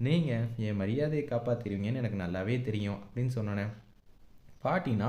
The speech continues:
பாட்டி தான், இவ்வளோ அன்பா பாசமா வந்து எங்களை வரவேற்கிறீங்க, உங்க மனசு சங்கடப்படுற மாதிரி நாங்க எதுவும் நடந்துப்போமா? அதுக்கெல்லாம் வாய்ப்பே இல்ல" அப்படின்னு சொல்லி சந்தோஷமா ஆனந்தமா வந்து பேசுறாங்க. வேற லெவல் அல்டிமேட்டா இருந்துச்சுன்னே சொல்லலாம்.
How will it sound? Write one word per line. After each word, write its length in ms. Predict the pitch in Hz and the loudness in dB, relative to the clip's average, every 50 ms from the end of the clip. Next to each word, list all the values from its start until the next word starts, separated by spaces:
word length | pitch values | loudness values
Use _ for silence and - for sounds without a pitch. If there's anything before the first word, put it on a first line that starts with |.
| 139 - | 0 2
பாட்டி 280 | 120 117 117 117 113 101 | 4 2 4 2 2 0
தான், 200 | 110 101 90 - - - - - - - | 0 0 -2 -4 -12 -18 -20 -18 -6 0
இவ்வளோ 280 | 127 147 180 220 214 175 | 0 2 4 4 4 4
அன்பா 300 | 123 101 107 117 123 151 165 | 4 4 2 2 4 4 2
பாசமா 400 | 151 - - 104 - 117 120 131 131 | 4 2 0 0 0 0 0 2 2
வந்து 180 | 117 110 120 123 | 4 2 2 2
எங்களை 220 | 110 107 107 104 | 2 0 0 0
வரவேற்கிறீங்க, 600 | 98 104 110 120 117 113 117 113 107 107 104 101 101 110 - - | 0 0 0 2 0 0 0 0 0 0 2 2 0 0 -2 0
உங்க 280 | 110 110 127 156 156 156 | 2 2 4 4 4 4
மனசு 300 | 135 123 139 175 175 - 170 | 2 4 2 2 2 0 -2
சங்கடப்படுற 600 | - 147 139 151 160 156 151 151 143 - - 127 | -2 0 0 2 2 0 0 -2 -4 -4 -4 -4
மாதிரி 240 | 131 131 139 143 139 | -2 -2 -2 -2 0
நாங்க 240 | 127 127 127 131 131 | 2 2 2 2 0
எதுவும் 240 | 127 139 143 139 131 | 0 0 0 0 2
நடந்துப்போமா? 580 | 123 127 131 135 131 - 135 131 131 127 131 135 127 - - - - - - - | 0 0 0 -2 -2 0 0 2 4 4 2 2 0 -4 -12 -16 -18 -20 -8 2
அதுக்கெல்லாம் 520 | - 208 208 214 220 - 143 143 147 147 120 104 | 4 4 4 4 2 2 0 2 2 0 0 2
வாய்ப்பே 460 | 107 98 117 120 117 117 - 151 147 131 | 4 4 4 4 4 2 2 2 4 4
இல்ல" 200 | 117 110 107 110 107 104 - - - - - - | 6 6 6 4 4 2 0 -6 -14 -18 -8 -2
அப்படின்னு 360 | - 208 208 226 220 196 - | 0 0 2 2 0 2 2
சொல்லி 160 | 143 131 147 | 0 0 0
சந்தோஷமா 520 | - 139 139 151 156 147 123 120 123 139 143 | 0 -2 0 2 2 2 2 2 0 0 0
ஆனந்தமா 400 | 123 120 135 135 123 113 113 127 131 | 0 0 0 0 0 2 2 2 2
வந்து 180 | 117 113 113 113 | 0 0 0 0
பேசுறாங்க. 440 | 117 117 113 113 113 107 101 101 104 101 101 - - - | 0 -2 -2 0 -2 0 0 0 0 -2 -4 -6 -8 -4
வேற 260 | 107 104 104 117 139 135 | -2 2 2 2 2 2
லெவல் 240 | 139 139 139 143 135 | 0 0 2 2 2
அல்டிமேட்டா 460 | 123 110 113 113 123 120 120 113 123 | 4 2 2 2 0 0 0 0 0
இருந்துச்சுன்னே 440 | 120 117 110 110 113 117 117 120 117 | 2 2 2 0 2 0 0 0 0
சொல்லலாம். 380 | 113 117 107 104 107 107 107 | 0 0 2 2 2 2 0